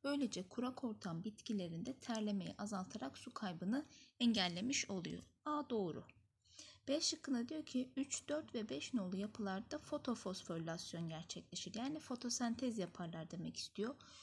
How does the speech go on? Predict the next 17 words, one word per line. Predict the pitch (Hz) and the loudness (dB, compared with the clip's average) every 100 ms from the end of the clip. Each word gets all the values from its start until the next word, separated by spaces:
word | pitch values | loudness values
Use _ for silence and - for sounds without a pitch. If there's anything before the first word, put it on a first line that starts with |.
| - - | -20 -4
Üç | 294 - 294 | 0 4 6
numara | 247 262 311 | 6 4 0
palizat | 285 262 262 208 - | 0 2 2 -2 -2
parenkiması, | 170 160 160 156 156 - - - - - - - - | -2 -2 -4 -6 -6 -8 -10 -12 -20 -20 -20 -12 0
dört | 233 240 | 0 2
numara | 233 202 151 | 0 2 0
sünger | - 196 196 220 247 | -2 2 4 2 0
parenkiması, | 254 254 269 262 254 - 269 | 2 2 2 4 2 2 0
beş | 269 - 240 | 0 0 2
numara, | 190 220 - - _ | 2 0 -2 -10 _
e, | 185 | -2
stoma. | 185 214 208 196 170 - | 0 -2 2 2 2 2
Evet, | 214 185 - | 2 0 -2
hepsi | 247 - | -4 -4
fotosentez | - 214 208 208 208 202 202 208 | -4 -4 -2 -2 0 0 0 0
yapıyor, | 196 - 156 | -2 -2 -2
doğru. | 190 185 160 156 | 2 2 2 -2